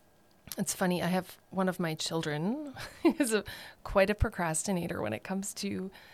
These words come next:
schoolwork, and, um, you know, you try and be creative as a parent. <laughs> And I think I, you know, I had tried so many different things, but then I remembered the verse that says,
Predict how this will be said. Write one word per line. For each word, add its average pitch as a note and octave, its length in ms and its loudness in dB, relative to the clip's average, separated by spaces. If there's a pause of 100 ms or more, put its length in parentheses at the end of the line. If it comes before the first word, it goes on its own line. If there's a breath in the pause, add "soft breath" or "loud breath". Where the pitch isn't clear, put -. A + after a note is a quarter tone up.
(120)
schoolwork, F3+ 880 2
and, E3+ 420 0
um, E3 440 0 (960 loud breath)
you G3+ 100 2
know, F3 400 2
you G#3+ 120 -2
try A3 200 2
and A#3+ 80 2
be C4+ 100 -4
creative G3+ 460 -2
as F3 80 -2
a E3+ 40 -4
parent. - 680 -2
<laughs> - 100 -10
And D4 220 0
I - 80 -4
think B3 260 -2
I, G3+ 200 0 (400 loud breath)
you B3+ 100 2
know, A#3 80 6
I A#3 60 2
had D4+ 120 2
tried A3+ 340 0
so A#3+ 120 -6
many A#3+ 180 2
different G#3+ 240 -2
things, A3 260 4
but G3 180 2
then G3+ 260 4 (500 loud breath)
I - 60 2
remembered F3+ 680 4 (100)
the E3+ 80 2
verse F3+ 340 2
that - 160 -4
says, D#3+ 220 -2